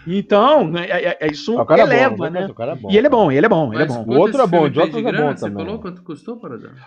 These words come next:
Speaker 1: Bom, então, o filme custou oitenta milhões de dólares,
Speaker 3: Cara.
Speaker 1: né? Ele fez quinhentos e oitenta e seis milhões setecentos mil dólares no mundo inteiro.
Speaker 3: Quase
Speaker 2: Fala, fala
Speaker 3: meio
Speaker 2: dos oitenta,
Speaker 3: bilhão
Speaker 2: como é quinhentos?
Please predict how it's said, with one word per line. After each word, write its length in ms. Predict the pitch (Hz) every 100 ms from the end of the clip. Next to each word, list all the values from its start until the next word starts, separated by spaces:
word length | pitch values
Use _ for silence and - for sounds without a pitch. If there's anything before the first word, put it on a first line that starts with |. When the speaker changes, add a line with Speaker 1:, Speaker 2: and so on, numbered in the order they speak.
| -
Speaker 1:
Bom, 280 | 247 214 -
então, 300 | 202 190 165
o 20 |
filme 220 | 165 277
custou 300 | 294 269 262
oitenta 500 | 247 226 - 277 302
milhões 400 | 262 247 214 220 175
de 80 | 151
dólares, 400 | 123 98 - -
Speaker 3:
Cara. 320 | 107 104 185
Speaker 1:
né? 80 | 226 - _ _ _ _ _ _ _
Ele 380 | 139 147 160 170
fez 640 | - - 175 185 180 - - _
quinhentos 1000 | 254 254 220 220 269 269 262 240 220 175
e 60 |
oitenta 580 | 202 190 - 208 233 214
e 140 | 196 160
seis 460 | - 185 196 175
milhões 360 | 160 147 160 170
setecentos 540 | - 165 - 180 170 -
mil 120 | 160
dólares 400 | 143 156 165 160
no 120 | 175
mundo 320 | 175 165 185
inteiro. 400 | 175 175 - -
Speaker 3:
Quase 240 | - 123 143
Speaker 2:
Fala, 100 | 139
fala 140 | 139
Speaker 3:
meio 120 | 143 139
Speaker 2:
dos 100 | 135
oitenta, 400 | 139 - - -
Speaker 3:
bilhão 240 | 277 220 208
Speaker 2:
como 60 | 208
é 20 |
quinhentos? 420 | 190 110 104 -